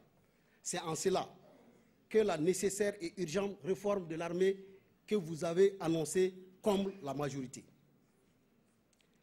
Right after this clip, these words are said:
En ce qui concerne les questions liées au désenclavement, c'est une question que je pose.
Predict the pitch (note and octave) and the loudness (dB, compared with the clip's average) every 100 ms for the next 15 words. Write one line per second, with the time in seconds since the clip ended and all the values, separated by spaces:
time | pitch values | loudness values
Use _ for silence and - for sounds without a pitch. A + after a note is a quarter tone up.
0 | _ _ _ _ _ _ _ _ F3 - | _ _ _ _ _ _ _ _ -6 0
1 | A#3 A3+ C#4+ C#4 - - A3+ A3 A#3 A#3+ | 0 4 4 4 0 0 2 4 2 2
2 | A#3+ D#3+ - - _ _ C3 E3 F3 G#3+ | 0 -2 -8 -20 _ _ -6 -4 -2 0
3 | G3+ - A3 B2+ - - _ _ _ _ | 0 2 2 2 -8 -20 _ _ _ _
4 | _ C3 F3 G#3 A3 D3 A2+ - - _ | _ -6 0 4 6 4 0 -16 -20 _
5 | _ C#3+ C#3+ E3 E3 D3 D#3+ C#3 F3+ G#3+ | _ -6 -2 -2 -2 -4 -8 -4 -2 0
6 | - - _ _ _ - D#3+ G#3 G#3 G#3 | -2 -12 _ _ _ -14 -8 -2 -2 -4
7 | - - _ G3 F#3+ G3+ G#3 G#3 G#3+ D#3+ | -14 -20 _ -6 -2 2 2 2 -4 -4
8 | E3+ F3 C3 - | -4 -6 -8 -10